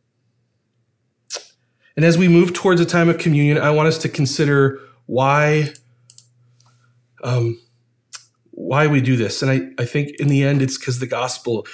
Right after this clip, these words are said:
isn't changing us. And so here's a few things I think happens. I think we forget that Jesus defeated sin and death and Satan,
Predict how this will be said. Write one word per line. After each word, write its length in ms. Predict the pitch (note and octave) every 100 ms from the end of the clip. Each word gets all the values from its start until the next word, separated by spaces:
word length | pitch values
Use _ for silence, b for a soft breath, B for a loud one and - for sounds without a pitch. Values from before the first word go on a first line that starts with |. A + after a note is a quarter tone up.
| B B
isn't 280 | A#2+ B2+
changing 460 | - B2+ A2 G#2 F#2+
us. 360 | F#2+ - - - _ _ _ _ _ _ _ _ _ _ _ _ _ _ _ -
And 120 | B2
so 460 | E3+ C#3+ A#2 - _ _ _ _ _ _ _ _ _ _ - B B
here's 340 | B F3 G3 F#3+
a 60 |
few 160 | G3+ G3
things 280 | F3+ F3+ D#3+
I 100 | D3
think 200 | D3+ B2
happens. 680 | C3+ B2 G#2 G#2 - - _ b b b b
I 60 |
think 160 | D3 G#3+
we 100 | A#3
forget 460 | - F#3+ C3+ F3 F3+
that 160 | D#3
Jesus 440 | C3 D#3+ D#3+ E3 -
defeated 540 | D#3+ - E3+ D#3+ C#3
sin 360 | - F3 D#3+ D3+
and 240 | D3+ C#3
death 300 | C#3+ C#3 C3+
and 180 | C#3 B2
Satan, 540 | - C#3 C3 A#2 A2